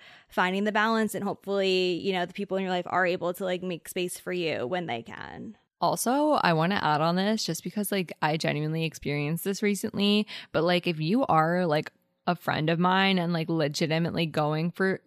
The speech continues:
Speaker 2: going through something and don't ever communicate it or don't let me know,
Speaker 1: No.
Speaker 2: and I, and I don't reach out to you, like, do not take that as, like,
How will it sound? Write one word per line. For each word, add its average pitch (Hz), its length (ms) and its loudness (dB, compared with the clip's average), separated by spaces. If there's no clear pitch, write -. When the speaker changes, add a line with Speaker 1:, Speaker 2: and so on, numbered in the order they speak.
Speaker 2:
going 185 340 6
through 175 300 2
something 233 720 4
and 190 220 4
don't 185 360 6
ever 185 280 4
communicate 175 840 0
it 214 280 6
or 175 100 6
don't 170 320 2
let 170 160 2
me 170 180 0
know, 156 520 2
Speaker 1:
No. 202 100 4
Speaker 2:
and 180 160 0
I, 170 380 4
and 196 160 4
I 185 140 8
don't 175 340 6
reach 175 280 2
out 156 280 4
to 214 100 2
you, 262 520 6
like, 185 420 2
do 208 220 8
not 220 500 8
take 190 280 2
that 214 320 6
as, 180 400 8
like, 175 320 4